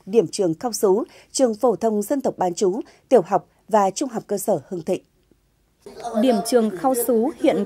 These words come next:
Speaker 2: có sáu mươi tám học sinh lớp mầm non và tiểu học, chủ yếu là học sinh dân tộc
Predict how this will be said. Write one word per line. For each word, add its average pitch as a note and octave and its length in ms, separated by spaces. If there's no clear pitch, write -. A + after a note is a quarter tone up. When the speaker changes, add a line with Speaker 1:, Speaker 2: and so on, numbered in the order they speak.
Speaker 2:
có F#3 200
sáu G3 180
mươi C4 100
tám A3 160
học B3+ 160
sinh A#3+ 340
lớp E4 180
mầm G3 260
non A3 240
và G3 80
tiểu F3 160
học, F3 220
chủ - 140
yếu F#3 220
là C4 160
học G3+ 240
sinh A3+ 280
dân A3 120
tộc F3+ 160